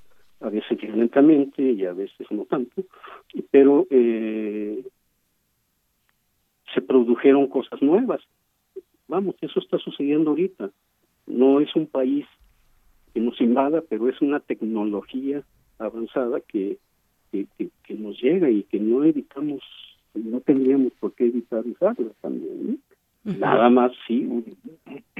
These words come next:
Speaker 1: claro, manifestar las maneras, eh, conscientes o no conscientes, las maneras, eh, la idiosincrasia de cada lugar, y así resulta, ¿eh? O sea, uno escucha música mexicana ya con circo,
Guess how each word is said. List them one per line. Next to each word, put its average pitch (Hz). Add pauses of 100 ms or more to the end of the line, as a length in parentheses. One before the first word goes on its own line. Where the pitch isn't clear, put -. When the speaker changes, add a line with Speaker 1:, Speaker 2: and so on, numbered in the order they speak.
(200)
Speaker 1:
claro, 120
manifestar 110
las 117
maneras, 117 (1080)
eh, 202 (120)
conscientes 196
o 127
no 143
conscientes, 135
las 107
maneras, 110
eh, -
la 101
idiosincrasia 107
de 117
cada 123
lugar, 143
y 226
así 220
resulta, -
¿eh? 269 (200)
O -
sea, 147 (460)
uno 139
escucha 135 (920)
música 127
mexicana 113
ya 120
con 101 (100)
circo, 120